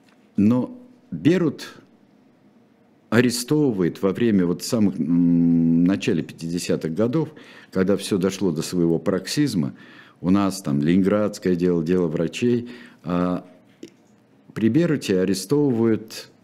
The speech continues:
Гомулку и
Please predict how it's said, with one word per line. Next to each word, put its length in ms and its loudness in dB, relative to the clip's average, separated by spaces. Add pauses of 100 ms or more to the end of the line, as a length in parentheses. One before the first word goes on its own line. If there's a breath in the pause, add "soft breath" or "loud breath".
(160)
Гомулку 760 0 (1080 soft breath)
и 320 4